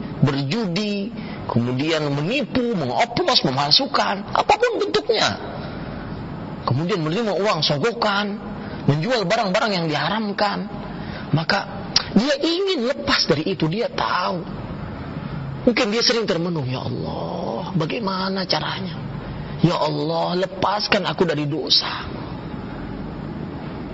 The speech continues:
Contoh yang lain misalkan, eh, sebagian orang meremehkan, menonton film porno, kemudian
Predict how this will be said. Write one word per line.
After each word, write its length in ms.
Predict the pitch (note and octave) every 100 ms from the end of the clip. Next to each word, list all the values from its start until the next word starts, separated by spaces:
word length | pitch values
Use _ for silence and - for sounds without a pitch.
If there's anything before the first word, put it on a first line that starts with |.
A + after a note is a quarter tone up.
| - -
Contoh 300 | G#3+ G#3+ A#3+
yang 160 | A3
lain 300 | G#3+ A#3 G3+
misalkan, 360 | D#3+ F3 G3 A3 - - - - - - - - - - - D3
eh, 220 | C#3 G2 - - - - -
sebagian 380 | G3 A3 C4 D#4
orang 240 | D#4 E4+
meremehkan, 560 | F3 C#3+ D3+ E3 - A#2+ - - - - - - - - - - - - - - - - - D3+
menonton 400 | D#3+ G#3+ G3+ D3
film 300 | D#3 B2+ A#2
porno, 380 | B2+ A#2+ A2 F#2+ - - - - - - - - - - - -
kemudian 680 | B2+ C#3+ C3+ D#3 D3+ C#3